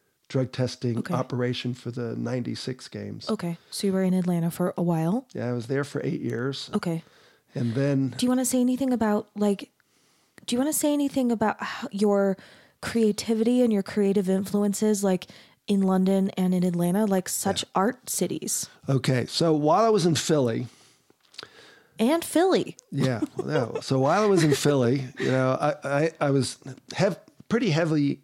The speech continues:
Speaker 1: into the music scene. I was part of the Philadelphia Folk Society, and I was involved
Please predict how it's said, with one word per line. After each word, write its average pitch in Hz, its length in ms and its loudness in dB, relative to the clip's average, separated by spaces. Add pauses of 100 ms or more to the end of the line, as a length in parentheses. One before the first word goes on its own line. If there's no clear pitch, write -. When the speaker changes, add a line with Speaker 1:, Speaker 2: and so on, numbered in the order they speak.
(120)
Speaker 1:
into 160 260 -2
the 135 100 -2
music 139 380 0
scene. 123 240 0
I 120 80 0
was 120 140 -4
part 151 280 0
of 131 100 -2
the 120 100 -4
Philadelphia 131 840 -2
Folk - 440 -4
Society, 123 680 -2 (800)
and 117 580 0
I 131 140 0
was 127 400 -2 (200)
involved 135 640 0